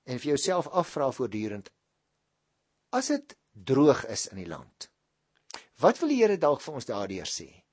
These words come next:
Want jy sien, jy en ek sê mos dat die Here in beheer bly, dat hy selfs die natuur beheer. Kyk maar na die goudprys,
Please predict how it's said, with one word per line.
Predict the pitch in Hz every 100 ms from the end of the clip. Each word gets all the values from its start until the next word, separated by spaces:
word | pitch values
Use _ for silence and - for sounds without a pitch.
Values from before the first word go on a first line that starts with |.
| - -
Want | - 214
jy | 233
sien, | 311 277
jy | 185 202
en | 214
ek | 226
sê | - 262 254
mos | 120 98
dat | 131
die | 117
Here | 120 135
in | 117
beheer | 110 101 110 107
bly, | 98 135 139
dat | 131 127
hy | 143
selfs | 139 - 233 208 143
die | 131 135
natuur | 117 113 - 254 160 101 90
beheer. | 101 85 95 82 - - _ _ _ _ _ _ _ - _
Kyk | - 180
maar | 208
na | 175
die | 165 147
goudprys, | 185 208 - - - - -